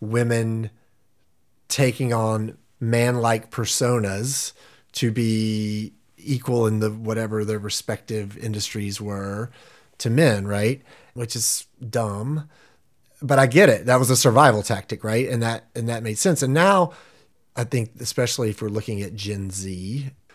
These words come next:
my point is, what we have to do now is work with our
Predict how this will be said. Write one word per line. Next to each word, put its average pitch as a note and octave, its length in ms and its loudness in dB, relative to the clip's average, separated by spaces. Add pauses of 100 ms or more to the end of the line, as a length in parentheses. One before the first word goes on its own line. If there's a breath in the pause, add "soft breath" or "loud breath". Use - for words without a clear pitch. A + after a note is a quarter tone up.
my A2+ 120 -2
point E3+ 320 4
is, A#2 180 4
what B2+ 120 -4
we B2 100 2
have B2+ 160 2
to A2+ 80 -8
do A#2+ 180 -2
now A2 560 4 (240 soft breath)
is A2+ 180 -4
work B2 300 0
with A#2+ 140 2
our G#2+ 240 -2